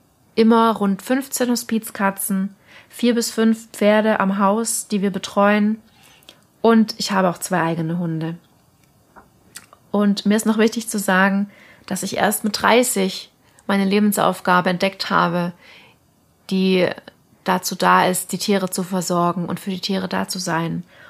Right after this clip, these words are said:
Und vorher habe ich ganz normal gearbeitet und war ganz normal berufstätig und hatte zwar immer Tiere, aber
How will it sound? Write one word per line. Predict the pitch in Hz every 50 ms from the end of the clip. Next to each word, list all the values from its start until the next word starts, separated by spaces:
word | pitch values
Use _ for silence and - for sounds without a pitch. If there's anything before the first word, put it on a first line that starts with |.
| - -
Und | 185 185
vorher | - - - - 185 202 220 233 240 247 254 254 - _ _ _ _ -
habe | - 208 208
ich | 214 -
ganz | - 214 240 - -
normal | 294 277 240 214 202 208 214 240 254 - _ -
gearbeitet | - - - - 226 220 220 214 214 - 233 226 220 - - _ _ _ _ _ _ _ _ _ _ _ - - -
und | - 190 185 185 180 175 170 - - - _ _ _ _ -
war | 190 190 -
ganz | 190 196 208 - -
normal | 214 190 185 185 185
berufstätig | 190 185 185 202 202 - - - 196 185 - 185 190 180 -
und | - 190 180 180 190 - - _ _ - - - _ _ _ _
hatte | - - - - 214 208
zwar | - - - 185
immer | - 196 190 190
Tiere, | 185 - - 214 214 214 208 208 208 202
aber | - 185 185 190 185 180 185 196